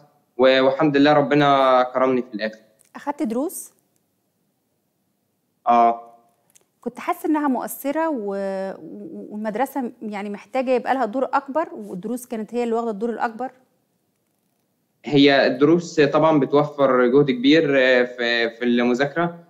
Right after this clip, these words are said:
Speaker 1: يعني، آه، ال-، المدرس بيدي المعلومة ببساطة أكتر من طالب ممكن يفهمها مع نفسه. آه، لكن برضو، آه، الدروس لوحدها غير كافية إن الواحد يقدر يعني يجيب مجموع كويس. فال-، يعني الواحد محتاج يكمل مع نفسه تاني،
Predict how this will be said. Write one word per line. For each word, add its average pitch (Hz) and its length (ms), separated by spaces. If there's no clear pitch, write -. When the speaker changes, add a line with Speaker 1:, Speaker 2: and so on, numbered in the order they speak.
Speaker 1:
يعني، 127 460
آه، 123 480
ال-، 123 260
المدرس 139 460
بيدي 127 320
المعلومة 135 440
ببساطة 120 640
أكتر 143 300
من 127 360
طالب 131 300
ممكن 131 320
يفهمها 127 460
مع 117 180
نفسه. 165 400
آه، 127 140
لكن 143 320
برضو، 151 420
آه، 131 440
الدروس 147 400
لوحدها 135 680
غير 135 120
كافية 156 580
إن 127 80
الواحد 143 320
يقدر 139 200
يعني 139 220
يجيب 131 140
مجموع 135 240
كويس. 139 540
فال-، 123 240
يعني 123 220
الواحد 143 240
محتاج 147 300
يكمل 143 340
مع 127 120
نفسه 143 280
تاني، 165 440